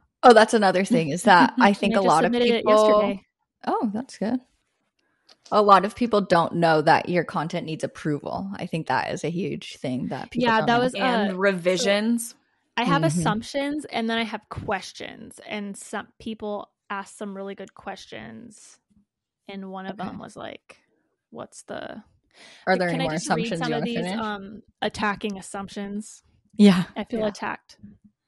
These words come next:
Speaker 2: But where did this one go? Oh, okay. They are fake. Fake routines set up to film with fake timestamps. Why do you
Speaker 1: Hmm.
Speaker 2: follow me? <laughs>
Speaker 1: <laughs>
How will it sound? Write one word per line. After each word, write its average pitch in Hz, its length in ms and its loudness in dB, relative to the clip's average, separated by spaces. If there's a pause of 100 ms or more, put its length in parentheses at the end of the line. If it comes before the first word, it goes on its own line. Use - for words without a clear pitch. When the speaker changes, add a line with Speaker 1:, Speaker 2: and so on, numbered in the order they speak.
(960)
Speaker 2:
But - 280 -10
where 202 140 -10
did 220 160 -10
this - 200 -14
one 208 140 -10
go? 202 260 -14
Oh, 202 120 -10
okay. - 300 -18 (1080)
They 208 260 0
are 202 140 0
fake. - 600 -8
Fake 214 360 -2
routines 233 520 -4
set 214 200 -4
up 202 160 -4
to 220 100 -10
film 208 340 -4
with 196 160 -8
fake - 380 -8
timestamps. - 960 -12 (280)
Why 220 240 -2
do 302 80 0
you 466 120 6
Speaker 1:
Hmm. - 100 -20
Speaker 2:
follow 240 280 4
me? 208 420 -6
<laughs> - 60 -14
Speaker 1:
<laughs> 339 60 0